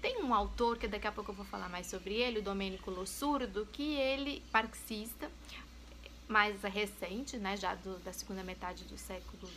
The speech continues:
vinte, começo do século vinte e um, ele faleceu em dois mil e dezoito, em que ele explica muito bem essa relação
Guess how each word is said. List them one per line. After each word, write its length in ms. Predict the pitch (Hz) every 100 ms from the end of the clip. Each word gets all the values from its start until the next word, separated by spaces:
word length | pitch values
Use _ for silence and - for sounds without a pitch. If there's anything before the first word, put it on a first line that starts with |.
| -
vinte, 560 | 190 226 269 285 247 196 -
começo 440 | - 285 208 202 -
do 40 |
século 380 | - 190 - 185
vinte 300 | 190 185 -
e 40 |
um, 140 | 214 269
ele 140 | 214
faleceu 520 | 196 185 185 - 185 175 - - - -
em 180 | 233 226
dois 240 | 185 175
mil 100 | 175
e 40 |
dezoito, 500 | 165 202 208 240 269 - - -
em 80 | 311
que 100 | 359
ele 120 | 370
explica 400 | 370 - 339 339
muito 320 | 311 330 339
bem 420 | 262 240 240 226 - - - -
essa 260 | 220 220 233
relação 880 | 220 226 226 208 - 214 208 233